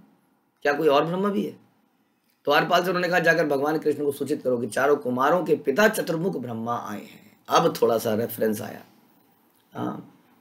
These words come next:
बच्चे बड़े famous हैं इनके, चार कुमार इतने famous हैं कि जैसे ब्रह्मा जी की एक परंपरा है, वैसे ही चार कुमार की एक परंपरा है। हम्म, पिताजी और बेटों ने अलग-अलग परंपरा चलाई हुई है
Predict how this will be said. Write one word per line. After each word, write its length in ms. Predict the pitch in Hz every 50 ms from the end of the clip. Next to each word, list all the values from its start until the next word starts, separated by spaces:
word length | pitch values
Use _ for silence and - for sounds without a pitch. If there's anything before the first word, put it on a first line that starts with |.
| _ _ _ _ -
बच्चे 320 | 117 131 127 - - - -
बड़े 180 | 170 196 214
famous 320 | 202 165 196 196 196 175 175
हैं 60 | 143
इनके, 220 | 120 113 - - - - _ _ _ _ _ _ _ _ _ _ -
चार 240 | - 123 135 143 139
कुमार 440 | 127 143 143 156 147 120 - - - _ _ _ _ _ _ _ _ _ _ _ -
इतने 300 | 160 117 - - 180 156
famous 320 | - 165 165 175 170 156
हैं 120 | 180 196 196
कि 60 | 196
जैसे 380 | - 143 143 143 135 131 -
ब्रह्मा 320 | 151 143 131 127 131 143 151
जी 140 | 151 165 165
की 80 | 165
एक 140 | 170 - -
परंपरा 360 | 135 131 131 127 151 151 151
है, 160 | 139 135 147
वैसे 180 | 147 143 135 143
ही 60 | 151
चार 280 | 135 - 123 135 143 147
कुमार 260 | 139 139 143 151 170
की 100 | 160 160
एक 80 | 139 -
परंपरा 340 | - 139 123 - - -
है। 180 | - - - - _ _ _ _ _ _ _ _ _ -
हम्म, 200 | - 131 104 101 - - _ _
पिताजी 360 | 117 110 107 120 123 127 139
और 100 | 139 135
बेटों 280 | 123 127 123 120 139 139
ने 100 | 139 135
अलग-अलग 460 | 127 120 123 127 127 135 139 127 -
परंपरा 340 | 123 120 120 117 123 135 131
चलाई 280 | - 117 113 110 110
हुई 100 | 113 -
है 260 | - - - _ _